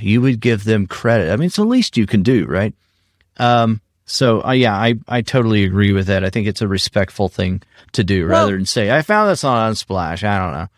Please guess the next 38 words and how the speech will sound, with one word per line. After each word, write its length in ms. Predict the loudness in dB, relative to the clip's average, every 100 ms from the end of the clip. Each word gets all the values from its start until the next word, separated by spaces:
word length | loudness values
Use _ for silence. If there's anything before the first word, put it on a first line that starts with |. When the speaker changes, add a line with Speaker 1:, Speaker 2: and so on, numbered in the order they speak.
| _ _ _
Speaker 1:
You 120 | -4 0
know, 80 |
<laughs> 40 | 0
Speaker 2:
Yeah, 140 | 0
well, 100 | -2
Speaker 1:
something 300 | 0 0 0
Speaker 2:
think 140 | 0 0
Speaker 1:
like 140 | 0
Speaker 2:
of 60 | 0
Speaker 1:
that. 220 | -2 -4
Speaker 2:
it, 60 | -6
think 240 | -4 -2
of 100 | -2
it 120 | 0
as 160 | -2 -6
a 40 |
collaboration 1040 | -10 -4 -2 -2 -4 -6 -6 -6 -10 -12 -12
too, 160 | -2
Speaker 1:
And 100 | 2 2
it 80 |
really 360 | 2 2 2 2
Speaker 2:
right? 120 | 2
Like, 80 | 0
I 20 |
Speaker 1:
is, 60 | -4
Speaker 2:
mean, 240 | -6 -8 -12 _ _ -6
Speaker 1:
because 280 | -2 0 2
Speaker 2:
yeah, 100 | 2
Speaker 1:
they 120 | 2
Speaker 2:
like, 100 | 0
Speaker 1:
were 40 |
the 40 | 0
Speaker 2:
even 140 | 2
Speaker 1:
artists, 440 | 2 0 -2 -6 -2
the 140 | 0
original 480 | 2 2 0 0 0
artist. 420 | -2 -4 -12 -18 _ _ _ _ _ _ -2
Speaker 2:
Yeah, 260 | 0 0